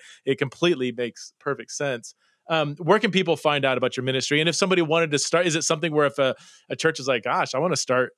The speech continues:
uh, an, an Embrace Grace ministry at our church," is that something they can do? And how, how would they go about doing that?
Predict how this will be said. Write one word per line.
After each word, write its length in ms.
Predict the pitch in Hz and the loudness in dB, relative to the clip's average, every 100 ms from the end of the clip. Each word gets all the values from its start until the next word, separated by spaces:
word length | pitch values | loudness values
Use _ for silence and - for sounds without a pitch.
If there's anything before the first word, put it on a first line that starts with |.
| _ _ | _ _
uh, 240 | 131 120 107 110 _ _ - | -4 -4 -4 -10 _ _ -12
an, 140 | 127 131 | -12 -6
an 80 | 127 | -8
Embrace 340 | 123 135 139 | 0 0 0
Grace 380 | - 143 139 - - | 0 0 -2 -8 -4
ministry 360 | 135 131 139 | -2 0 0
at 60 | 131 | 2
our 240 | 131 123 - | 2 0 -4
church," 300 | - 147 175 | -2 -2 -2
is 60 | 120 | -2
that 180 | 135 127 | -2 0
something 460 | 151 127 139 131 | -6 -4 -8 -6
they 100 | 135 | -8
can 120 | 131 139 | -8 -6
do? 120 | 151 | -6
And 80 | 131 | -2
how, 160 | 139 131 | -2 0
how 120 | 139 | -2
would 100 | 135 | -2
they 60 | |
go 80 | 127 | -4
about 160 | 127 127 | -4 -6
doing 160 | 131 | -10
that? 140 | 113 | -12